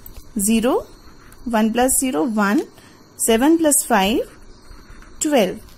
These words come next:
अब यहाँ देखना ध्यान से, सुबह के सेवन टेन हुए थे, सेवन टेन, और five आवर्स के बाद क्या time आया?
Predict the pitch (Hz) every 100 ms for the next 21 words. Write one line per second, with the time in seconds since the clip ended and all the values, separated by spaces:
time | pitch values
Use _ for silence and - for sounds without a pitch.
0 | - - - - - 254 247 262 294 311
1 | 254 208 220 208 214 156 180 - - -
2 | - - - - - 254 330 359 381 349
3 | 262 254 269 240 262 262 214 180 202 208
4 | - - - - 208 240 247 240 185 170
5 | - - - - - - 269 - 254 302
6 | 330 320 320 - 339 269 196 185 - -
7 | 240 240 247 254 247 269